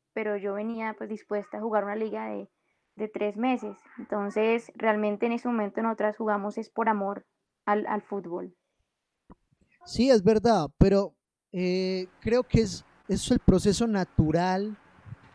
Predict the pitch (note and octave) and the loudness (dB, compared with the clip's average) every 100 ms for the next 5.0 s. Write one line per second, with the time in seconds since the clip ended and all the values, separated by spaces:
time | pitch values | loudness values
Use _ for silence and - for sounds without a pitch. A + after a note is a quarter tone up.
0 | - _ - _ _ C#3 E3 E3 E3 E3+ | -20 _ -20 _ _ 0 4 6 4 2
1 | E3+ E3 - G3+ G#3 G#3 G#3 G#3 F3 D3 | 0 4 6 6 4 2 2 2 0 -2
2 | B2+ B2+ - - - - - _ _ _ | -6 -12 -18 -20 -20 -20 -20 _ _ _
3 | E3+ F3+ F3 - F#3 F3 F3 E3 F3+ F#3+ | 6 6 4 0 2 4 4 4 4 4
4 | A#3 B3+ B3+ B3 B3 B3+ G3 F3+ F3 F3 | -2 0 2 2 2 0 0 -2 -4 -8